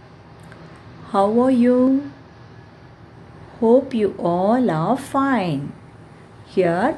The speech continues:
I am your Durga ma'am, your E V S teacher. Today in E V S subject, we will learn about the importance of exercise.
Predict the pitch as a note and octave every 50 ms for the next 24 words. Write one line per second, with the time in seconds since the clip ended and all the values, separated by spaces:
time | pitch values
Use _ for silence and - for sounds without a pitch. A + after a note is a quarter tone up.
0 | - - G#3+ G#3 G#3 G3 G3 F#3+ F#3+ F#3 D#3+ D#3 D#3 D#3 E3 G3+ C4+ C#4+ C#4 -
1 | A#3 B3+ B3 B3 A3 G#3+ A#3+ A#3+ A#3 A3+ A3 A3 G#3 G#3 G#3+ G#3+ G#3+ G#3+ G#3+ A3
2 | A3 - - - - - - - - - - - - - - - - - D#3 D3
3 | D3+ D#3+ F#3 A3+ - - - - - F#3 F3 E3 E3+ F3 F3 E3+ F3 G3 A#3+ -
4 | - - - C#4+ C#4+ C#4+ C#4+ - - A3+ E3 D#3 C#3 B2 C#3+ D#3 - - - -
5 | - - - - - - - - - - - - - - - - - - - G3
6 | F3 E3 E3 D#3+ E3 F#3 A#3 - - - A3 G#3+ G3 F#3 F3+ F3 F#3 F#3+ F#3+ A3+
7 | A#3+ C4+ D4+ D#4 D4+ - - E3+ C#3+ C#3+ C#3+ - - D3+ D3 E3 G3+ A#3 A#3 -
8 | - F#3+ F3 F#3+ F#3+ F3+ E3+ E3+ E3 D#3+ D#3 D#3+ D#3 D#3+ F#3 A#3+ C#4 C#4 A3 E3+
9 | D3 D3 D#3 D3 D3 D#3 F3+ G3 G3 - E3+ D#3+ - - - E3 D#3 D#3 D#3 D#3
10 | - F3 E3 E3 E3+ E3+ - G3 G#3 A3+ A#3 - - - D#3+ D3+ D3+ D#3+ F#3 A#3+
11 | - - - - - E3+ D3 - - - - D#3+ D#3 - - E3+ E3 E3 D#3+ D#3+
12 | C#3+ C#3 C3+ - - - - -